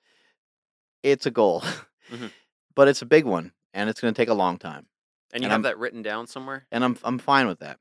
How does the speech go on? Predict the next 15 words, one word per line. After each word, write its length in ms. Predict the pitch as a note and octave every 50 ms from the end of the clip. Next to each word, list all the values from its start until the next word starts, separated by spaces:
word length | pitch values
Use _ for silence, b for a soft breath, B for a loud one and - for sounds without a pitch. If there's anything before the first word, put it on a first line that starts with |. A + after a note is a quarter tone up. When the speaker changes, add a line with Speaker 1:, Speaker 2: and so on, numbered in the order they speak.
| _
Speaker 1:
Yeah. 220 | - D#3+ F3 C#3+ A#2
Speaker 2:
Mm-hmm. 60 | G#2 F2 _ _ _ _ _
Speaker 1:
Yeah, 220 | A#2 B2+ B2+ A#2
I 80 | A#2 A2+
got, 180 | A2+ A2+ G2+ F#2+
I 140 | G#2 G#2+
got 160 | G#2+ A#2 A2+ G#2+
a 40 |
book 260 | F#2+ F#2+ G#2+ G#2+ - -
of 80 | G2
a 40 | F#2
bunch 260 | F2+ G2 G2 G2+ -
of 80 | F#2+ F2
weird 200 | G2 F#2+ F#2 -
stuff. 300 | - - - F#2+ F2+ F2+